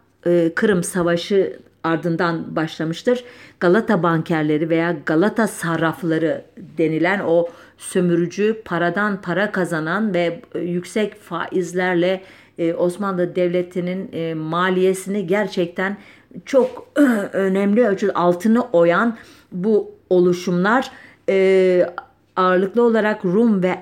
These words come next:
Erne-, Ermeni, e, oldukları ve bunlara zamanla da Yahudiler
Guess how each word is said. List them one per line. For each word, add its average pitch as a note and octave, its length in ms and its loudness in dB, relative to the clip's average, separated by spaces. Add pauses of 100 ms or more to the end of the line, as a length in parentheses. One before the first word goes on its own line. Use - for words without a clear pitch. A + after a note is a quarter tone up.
(100)
Erne-, F3 440 0 (100)
Ermeni, F3+ 580 2 (120)
e, E3+ 180 0 (180)
oldukları F3 720 2 (400)
ve E3 220 4
bunlara F#3 300 2
zamanla F#3 480 0
da G3+ 40 2
Yahudiler F3+ 640 2